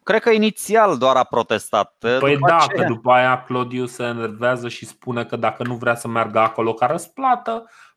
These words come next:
Speaker 2: va merge ca pedeapsă și impune să plece printr-un edict.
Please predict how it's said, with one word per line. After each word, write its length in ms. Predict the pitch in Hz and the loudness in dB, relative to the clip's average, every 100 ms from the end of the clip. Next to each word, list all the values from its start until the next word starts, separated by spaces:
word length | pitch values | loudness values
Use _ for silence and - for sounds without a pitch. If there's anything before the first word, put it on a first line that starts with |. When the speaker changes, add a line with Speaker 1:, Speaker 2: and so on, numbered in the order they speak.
| - | 0
Speaker 2:
va 120 | 202 | 2
merge 320 | 190 185 175 | 2 0 0
ca 140 | 165 | 0
pedeapsă 720 | 156 156 139 120 - - - - _ _ _ - | 0 0 2 0 0 -6 -16 -20 _ _ _ -14
și 180 | - | -2
impune 480 | 127 131 135 156 147 | 0 0 -4 -4 -2
să 160 | 135 131 | -2 -4
plece 360 | 127 139 135 | -2 -2 -2
printr-un 440 | 131 123 120 120 117 | -4 -4 -4 -4 -2
edict. 680 | 113 110 98 - - - | 0 -2 -6 -8 -20 -20